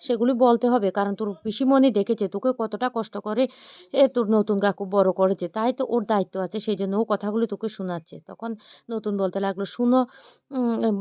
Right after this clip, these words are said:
বুবলাই তখন নতুন কাকাকে বলতে লাগলো, "শুনো নতুন কাকু, আমার যা হয়ে গেছে হয়ে গেছে, আমি ওই মেয়ের সাথে সংসার করবো না, আমি সিদ্ধান্ত নিয়ে নিয়েছি,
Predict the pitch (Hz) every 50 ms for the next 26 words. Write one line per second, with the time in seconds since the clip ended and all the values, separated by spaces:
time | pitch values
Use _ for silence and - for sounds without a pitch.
0 | 220 214 185 226 208 208 214 208 202 202 202 254 254 247 233 - 196 190 190 185
1 | 170 190 190 - 214 226 226 202 - 190 196 180 202 196 - - 233 233 226 226
2 | 220 208 214 214 208 208 208 202 - 254 294 - 453 _ - 220 208 220 247 233
3 | 175 208 220 233 226 233 233 240 220 240 220 233 220 208 202 175 180 165 185 180
4 | 190 226 240 220 208 196 196 190 185 - - 214 - 233 - 226 208 175 208 208
5 | - 240 226 214 233 226 226 240 226 - 220 175 185 180 175 - 214 202 214 196
6 | 180 170 165 160 151 147 135 -